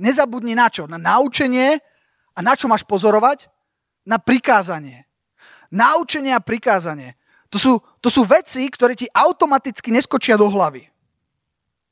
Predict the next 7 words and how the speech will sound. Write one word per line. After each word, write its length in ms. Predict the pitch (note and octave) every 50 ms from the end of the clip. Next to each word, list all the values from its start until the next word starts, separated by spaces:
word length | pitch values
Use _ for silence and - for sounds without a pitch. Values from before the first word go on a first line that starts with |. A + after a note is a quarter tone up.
| _ _ _ _ - - _
To 80 | - G3
sú 160 | - - A3+
veci, 560 | G3 A#3+ D#4+ F#4+ - - - B3 A#3 B3 D4+
ktoré 280 | D4 - - B3+ A#3 A#3+
musíš 360 | A#3+ A#3 - A#3+ - - -
spoznať, 600 | - C4 C4+ A3+ G3 F#3+ E3+ F3+ G#3+ A3+ -
e, 20 | -